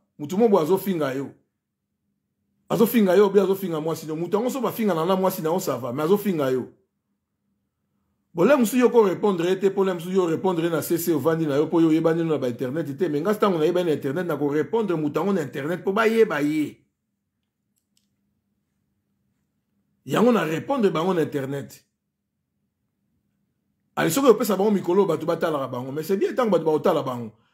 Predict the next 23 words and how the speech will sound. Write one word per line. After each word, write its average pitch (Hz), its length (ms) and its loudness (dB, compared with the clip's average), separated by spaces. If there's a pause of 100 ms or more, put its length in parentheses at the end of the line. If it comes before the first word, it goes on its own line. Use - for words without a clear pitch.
(160)
Bato 160 200 -2
bazomonaka 202 460 2
ntango 220 220 2
bo-, 202 300 -10
mikolo 196 240 4
eleki 247 160 4
baza 196 180 2
kotalama 156 460 -2
te. 117 240 -18 (640)
So 254 140 0
batali 233 260 6
bango, 208 160 4
bato 190 200 2 (120)
tu 320 100 -8
bakoyeba 208 440 4
ke, 185 160 -2
ah, 190 580 -4
bato 170 240 -2
oyo 202 80 4
bakrethiaki 180 500 0
mode 170 280 0
na 180 100 2
mami, 170 420 -2